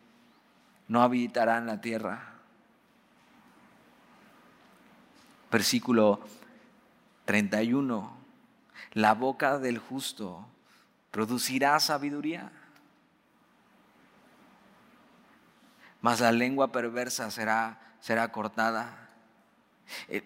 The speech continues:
fíjate, el, el fruto de haber sido justificado por Dios debería ser eso, hablar sabiduría, como un resultado natural, como alguien que planta un árbol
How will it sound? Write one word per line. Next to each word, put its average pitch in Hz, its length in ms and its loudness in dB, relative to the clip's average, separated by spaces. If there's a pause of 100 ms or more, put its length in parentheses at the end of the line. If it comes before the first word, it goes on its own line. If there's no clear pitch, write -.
(120)
fíjate, 156 380 2
el, - 280 -4 (380)
el 123 140 -2
fruto 170 600 0
de 170 120 4
haber 143 300 2
sido 160 340 -4
justificado 131 800 0
por 123 160 -6
Dios 139 540 -12 (2750)
debería 123 420 4
ser 135 200 -2
eso, 120 280 -4
hablar 117 420 4
sabiduría, 113 840 -6 (1800)
como 127 280 0
un 147 80 2
resultado 127 560 2
natural, 107 640 -4 (760)
como 120 240 2
alguien 139 320 0
que 123 120 -6
planta 131 460 2
un 123 140 -4
árbol 160 560 -2